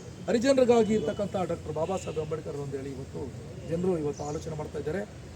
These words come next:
ದಯವಿಟ್ಟು ಮನೆಯಲ್ಲಿರ್ತಕ್ಕಂಥ ಹೆಣ್ಮಕ್ಳಾಗಲಿ, ಯಾವುದೇ ಸಮುದಾಯಕ್ಕೆ ಸೇರಿರ್ತಕ್ಕಂಥ ಗಂಡು ಮಕ್ಕಳಾಗಲಿ, ಇವರೆಲ್ಲ ಇವತ್ತು ತಿಳ್ಕೊಬೇಕು. ಇವತ್ತು ಕಾರ್ಮಿಕರ ಬಗ್ಗೆ ಎಷ್ಟು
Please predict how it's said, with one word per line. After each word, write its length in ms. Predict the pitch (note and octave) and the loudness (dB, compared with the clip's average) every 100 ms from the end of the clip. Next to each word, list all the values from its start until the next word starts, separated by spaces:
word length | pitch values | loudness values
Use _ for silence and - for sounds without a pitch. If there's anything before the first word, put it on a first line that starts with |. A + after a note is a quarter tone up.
| - | -2
ದಯವಿಟ್ಟು 360 | F#3 G#3 G#3 F#3+ D#3 - - - - - | 4 4 4 2 -2 -6 -12 -14 -10 -2
ಮನೆಯಲ್ಲಿರ್ತಕ್ಕಂಥ 720 | F3+ B3+ C4 B3+ A#3 A3+ G#3 A3 E3+ - - - | 8 10 10 4 2 2 6 6 6 -4 -10 -2
ಹೆಣ್ಮಕ್ಳಾಗಲಿ, 600 | F#3+ A3 A3+ G#3 F#3 E3+ - D#3 | 2 2 4 4 4 -2 -4 2
ಯಾವುದೇ 220 | A3+ C4+ | 8 8
ಸಮುದಾಯಕ್ಕೆ 360 | A3 A3 G#3+ G#3+ | 8 8 6 6
ಸೇರಿರ್ತಕ್ಕಂಥ 440 | F#3+ F3+ E3 E3+ E3 D#3+ - | -2 -4 -6 -4 -4 -6 -8
ಗಂಡು 160 | D#3 F3+ | -4 4
ಮಕ್ಕಳಾಗಲಿ, 420 | A3 G#3+ F3+ D3 C3+ - - - - | 4 4 0 0 -6 -10 -14 -12 -4
ಇವರೆಲ್ಲ 260 | D#3 F3+ A3 | 0 8 8
ಇವತ್ತು 200 | F#3 - D3+ | 8 2 -4
ತಿಳ್ಕೊಬೇಕು. 500 | D#3 F3+ E3+ D#3 F3+ G#3+ - - - - | -4 -2 -2 -2 0 -2 -4 -14 -14 -8
ಇವತ್ತು 240 | E3 - A2 - - - - - | -4 -2 -2 -4 -10 -14 -6 4
ಕಾರ್ಮಿಕರ 380 | G#3 A#3+ A3 G#3 | 6 6 6 4
ಬಗ್ಗೆ 200 | G3 F3 D3+ - - - - F#3+ | 4 2 0 -2 -10 -12 6 8
ಎಷ್ಟು 180 | G#3+ | 8